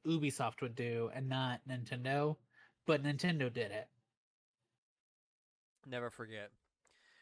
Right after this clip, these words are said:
Speaker 2: All right, any last, uh, predictions or, or wants before we, uh,
Speaker 1: Uh,
Speaker 2: wrap
Speaker 1: we're
Speaker 2: up?
Speaker 1: going, they're going to absolutely talk about the Lego driving game or the Disney driving game.
Speaker 2: Lego two K Drive?
Speaker 1: One of the driving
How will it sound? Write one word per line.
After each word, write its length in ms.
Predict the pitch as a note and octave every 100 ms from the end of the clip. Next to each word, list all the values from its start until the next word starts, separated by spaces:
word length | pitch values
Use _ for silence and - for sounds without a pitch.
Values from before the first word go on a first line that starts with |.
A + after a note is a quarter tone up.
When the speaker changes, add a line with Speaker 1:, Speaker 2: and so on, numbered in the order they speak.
| _
Speaker 2:
All 80 | -
right, 200 | C#3+ B2 B2+
any 200 | C#3+ E3
last, 320 | D#3+ D#3 -
uh, 240 | D3+ C#3+ C3+ -
predictions 640 | C#3+ C#3+ - D#3 C#3+ C3
or, 140 | B2+ B2
or 160 | B2+ A#2+
wants 480 | A#2+ B2+ C#3 - - _ _ _ _ _ _ _
before 140 | A#2
we, 200 | A#2 A2+
uh, 160 | A2 A2 - _ _
Speaker 1:
Uh, 640 | D#3+ C#3+ C#3+ D3 D3 D3 C#3+
Speaker 2:
wrap 80 | C3+
Speaker 1:
we're 80 | D3
Speaker 2:
up? 60 |
Speaker 1:
going, 340 | D3+ E3+ F3+ E3+ - -
they're 160 | D3+
going 380 | C#3+ D#3+ F#3 G3+
to 260 | - F3 -
absolutely 720 | D3+ E3+ - E3+ E3 D#3 D#3
talk 320 | - C#3+ C#3
about 340 | C3+ C3+ C3 -
the 100 | C3
Lego 460 | C3+ C3+ C3+ C3+
driving 560 | B2+ C3 B2 B2 B2 B2
game 500 | B2 A#2+ A#2 B2 B2 _ _ _ - - _ _
or 260 | D#3+ D3 C#3+
the 100 | B2+
Disney 360 | B2+ C#3 B2+ B2+
driving 400 | B2 B2 A#2+ A#2+
game. 240 | A#2 A2+ A#2+
Speaker 2:
Lego 240 | B2+ C3
two 180 | B2 C3+
K 140 | C3 B2
Drive? 300 | B2 B2 B2+
Speaker 1:
One 200 | D3+ D3+
of 100 | C#3+
the 80 |
driving 580 | C3+ B2+ B2 B2 A#2+ A#2+